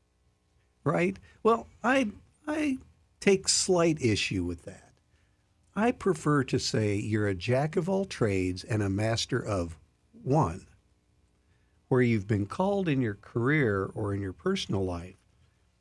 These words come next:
is that one area where you really are passionate and you know you're supposed to learn. But I would argue you can't become unconsciously competent if all you learn is your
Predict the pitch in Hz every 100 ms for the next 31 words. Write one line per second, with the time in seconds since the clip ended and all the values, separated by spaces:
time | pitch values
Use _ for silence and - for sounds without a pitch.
0 | _ 135 117 120 101 101 104 127 170 139
1 | 107 104 104 98 107 101 95 101 110 120
2 | 123 - 107 101 - 95 90 - 104 101
3 | 98 95 98 107 101 - 104 - 107 135
4 | 131 82 - _ _ _ _ _ _ _
5 | _ _ - 214 143 95 - 135 160 196
6 | - 131 110 98 98 92 - _ - 113
7 | - - 190 233 - 131 131 - 107 104
8 | 101 - 131 156 160 143 127 - 120 -
9 | 117 101 - 98 92 104 92 - 117 -
10 | - 143 175 165 151 117 107 85 82 85
11 | - 117 104 95 92 104 98 95 95